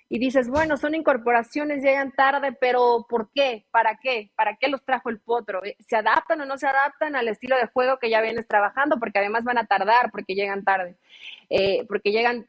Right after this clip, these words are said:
fuera de tiempo, ¿no? Ni siquiera van a poder hacer esa pretemporada que tanto se necesita para estar al mismo ritmo que tus compañeros. Entonces, a esto me refiero, es un equipo probablemente no juega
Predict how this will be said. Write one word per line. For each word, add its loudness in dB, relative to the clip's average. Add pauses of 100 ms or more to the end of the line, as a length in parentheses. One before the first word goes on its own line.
(140)
fuera 4
de -2
tiempo, -8
¿no? -4
Ni 0
siquiera 2
van 2
a -2
poder 2
hacer -2
esa -2
pretemporada 0
que -8
tanto -2
se -12
necesita -6
para 0
estar -2 (460)
al 0
mismo -4
ritmo -4
que -4
tus -10
compañeros. -2
Entonces, 0 (460)
a 4
esto -6
me -4
refiero, -2
es -4
un -2
equipo -2
probablemente 0
no -2
juega 0